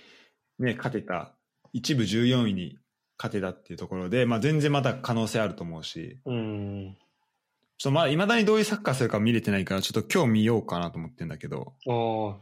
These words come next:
Speaker 2: うん、いいね。
Speaker 1: うん。あと、まあ、シュツットガルト、やっぱり、あの、注目じゃん。で、
Speaker 2: うん。
Speaker 1: シュツットガルトはボルシア・メンヘングランバッハとやるから、
Speaker 2: おー。
Speaker 1: これめちゃめちゃ、ちょっと注目カードかな。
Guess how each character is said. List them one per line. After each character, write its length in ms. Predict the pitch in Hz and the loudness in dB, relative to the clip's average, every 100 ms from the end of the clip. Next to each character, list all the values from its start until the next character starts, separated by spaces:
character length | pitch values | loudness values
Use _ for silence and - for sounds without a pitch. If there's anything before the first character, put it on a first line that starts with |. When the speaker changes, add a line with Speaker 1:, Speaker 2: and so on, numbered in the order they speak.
| 123 | -12
Speaker 2:
う 60 | |
ん、 200 | 107 120 - | -10 -10 -10
い 60 | |
い 20 | |
ね。 340 | 110 101 95 92 _ _ _ _ _ _ _ - | -10 -10 -12 -16 _ _ _ _ _ _ _ -6
Speaker 1:
う 40 | |
ん。 340 | 98 87 78 - _ _ _ _ _ _ _ - _ | -6 -6 -10 -16 _ _ _ _ _ _ _ -20 _
あ 140 | 147 151 | -6 -2
と、 800 | 151 131 113 110 107 104 - - | 2 4 4 4 4 2 0 0
ま 80 | 160 | 0
あ、 40 | |
シ 180 | - 220 | 2 2
ュ 60 | 220 | 0
ツ 60 | |
ッ 20 | |
ト 120 | 220 226 | 2 4
ガ 100 | 220 | 4
ル 120 | 190 | 4
ト、 260 | 123 107 101 | 2 2 2
や 60 | |
っ 120 | 104 - | 0 -4
ぱ 100 | 98 | -4
り、 260 | 85 - - _ _ _ _ _ _ - | -4 -8 -18 _ _ _ _ _ _ -8
あ 140 | 104 | -8
の、 60 | 95 | -6
注 220 | - 113 | -2 0
目 560 | 107 104 107 98 95 | 0 -2 -2 -2 -2
じ 100 | 90 | -4
ゃ 60 | 90 | -6
ん。 160 | 78 - 123 | -8 -10 -2
で、 260 | 151 123 | 0 2
Speaker 2:
う 180 | 120 113 | 0 -4
ん。 20 | |
Speaker 1:
シ 140 | 104 175 | -2 -2
ュ 40 | |
ツ 100 | 180 | -4
ッ 40 | - | -2
ト 100 | 196 | 2
ガ 80 | |
ル 100 | 185 | 2
ト 100 | 165 | 4
は 120 | 160 139 | 4 4
ボ 140 | 104 | 4
ル 120 | 123 | 2
シ 180 | 123 139 | 4 4
ア・ 300 | 123 107 - | 4 2 0
メ 160 | 117 123 | 0 2
ン 40 | |
ヘ 100 | 120 | 4
ン 80 | 117 | 2
グ 80 | 113 | 2
ラ 80 | 117 | 2
ン 80 | 113 | 2
バ 100 | 117 | 0
ッ 40 | |
ハ 160 | - 95 | -4 -4
と 100 | 92 | -2
や 60 | |
る 80 | 87 | -2
か 120 | 87 | -2
ら、 280 | 95 95 - | 0 0 0
Speaker 2:
お 300 | 120 113 113 | -4 -2 0
ー。 20 | 110 | 2
Speaker 1:
こ 80 | |
れ 60 | 180 | 2
め 120 | 165 | 4
ち 60 | - | 2
ゃ 40 | |
め 120 | 151 | 2
ち 120 | 135 135 | 2 2
ゃ、 280 | 120 - - _ _ _ _ _ _ _ - _ _ | 2 -2 -10 _ _ _ _ _ _ _ -20 _ _
ち 60 | - | -6
ょ 20 | |
っ 20 | |
と 80 | 110 | -4
注 240 | - 120 113 | -2 0 2
目 240 | 107 104 | 0 -2
カ 200 | - 104 | -2 -2
ー 40 | |
ド 80 | 80 | -2
か 140 | - 90 | -4 -4
な。 240 | 139 - | -4 -8